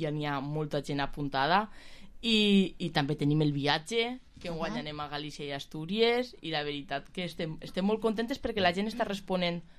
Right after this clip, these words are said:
Speaker 1: molt bé,
Speaker 2: Molt bé.
Speaker 1: i de lo que se trata és de que la gent responga,
Speaker 2: Mhm.
Speaker 1: perquè si nosaltres ho organitzem i la
Speaker 2: I
Speaker 1: gent
Speaker 2: no va.
Speaker 1: no, no respon, no té ningún
Speaker 2: Claro, no té gràcia, no? Al final se perd
Speaker 1: Clar.
Speaker 2: le-, les ganes d'organitzar.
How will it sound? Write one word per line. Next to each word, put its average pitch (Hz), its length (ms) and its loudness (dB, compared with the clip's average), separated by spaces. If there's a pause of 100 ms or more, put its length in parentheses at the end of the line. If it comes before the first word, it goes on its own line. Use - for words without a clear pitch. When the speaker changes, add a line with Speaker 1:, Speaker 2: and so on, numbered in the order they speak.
(140)
Speaker 1:
molt 165 280 -2
bé, 196 100 2
Speaker 2:
Molt 175 100 0
bé. 156 120 -6
Speaker 1:
i 185 80 -2
de 175 60 -2
lo 170 120 0
que 170 100 -6
se 165 120 -8
trata 156 240 -4
és 175 60 -8
de 202 120 -6
que 202 80 -4
la 180 160 4
gent 165 240 -4
responga, 151 720 -4 (160)
Speaker 2:
Mhm. 190 240 -4
Speaker 1:
perquè 175 260 -2
si 170 220 -6
nosaltres 160 480 -2
ho 180 80 -2
organitzem 170 580 2
i 190 60 2
la 160 120 2
Speaker 2:
I 151 60 -6
Speaker 1:
gent 156 160 0
Speaker 2:
no 175 100 4
va. 175 160 4
Speaker 1:
no, 170 220 2
no 165 160 -2
respon, 170 800 0
no 196 220 2
té 190 140 -4
ningún 156 500 -4
Speaker 2:
Claro, 160 300 -4
no 180 140 -4
té 180 100 0
gràcia, 190 320 2
no? 165 120 2
Al 185 80 2
final 170 280 0
se 196 120 2
perd 175 200 4
Speaker 1:
Clar. 175 160 2
Speaker 2:
le-, - 60 0
les 180 140 2
ganes 175 240 2
d'organitzar. 165 680 2